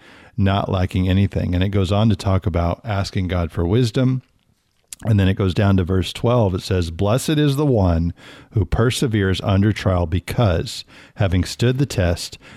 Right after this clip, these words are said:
that person will receive the crown of life that the Lord has promised to those who love him." And so if we could understand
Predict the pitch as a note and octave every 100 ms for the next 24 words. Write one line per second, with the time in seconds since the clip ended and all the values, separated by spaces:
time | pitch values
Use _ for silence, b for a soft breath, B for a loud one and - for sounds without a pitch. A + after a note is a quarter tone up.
0 | - G2+ G#2 - G#2+ F#2 F#2+ F#2 F2 F2
1 | - A#2+ A#2+ C3 C3 - A#2+ A2 A2+ G2
2 | F2 E2 E2 - - G#2 F2+ E2 F#2 G2
3 | G#2 G#2 G#2 - F#2+ E2 E2+ - - B
4 | B - G#2 E2+ F2 F2 E2+ - E2+ D#2
5 | D#2+ - - - G2+ B B B G2 F#2
6 | A#2 G2+ F#2 - G2+ A#2 A#2+ G2 G2+ A#2
7 | D#3 - A#2+ G2 E2+ E2